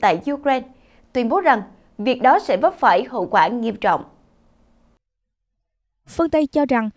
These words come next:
Speaker 2: Nga đã và đang mua vũ khí từ Iran và Triều Tiên, nhưng đến nay Trung Quốc chưa tham gia. Theo tin của Der Spiegel, hãng sản xuất máy bay không người lái Trung Quốc Xi'an Bingo Intelligent Aviation Technologies cho biết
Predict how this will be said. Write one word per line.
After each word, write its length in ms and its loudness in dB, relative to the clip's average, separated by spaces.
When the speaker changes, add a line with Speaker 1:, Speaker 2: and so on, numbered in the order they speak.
Speaker 2:
Nga 280 0
đã 340 -4
và 100 0
đang 300 0
mua 120 2
vũ 260 -2
khí 240 -2
từ 140 0
Iran 380 -2
và 100 0
Triều 180 0
Tiên, 260 -2
nhưng 320 0
đến 220 2
nay 200 0
Trung 180 0
Quốc 140 2
chưa 120 2
tham 200 -4
gia. 240 0
Theo 180 0
tin 260 -2
của 280 2
Der 200 2
Spiegel, 540 0
hãng 280 -2
sản 260 -2
xuất 280 -4
máy 180 -2
bay 240 2
không 200 0
người 140 0
lái 300 -2
Trung 200 2
Quốc 220 2
Xi'an 480 0
Bingo 480 4
Intelligent 800 0
Aviation 840 0
Technologies 760 -2
cho 140 2
biết 200 0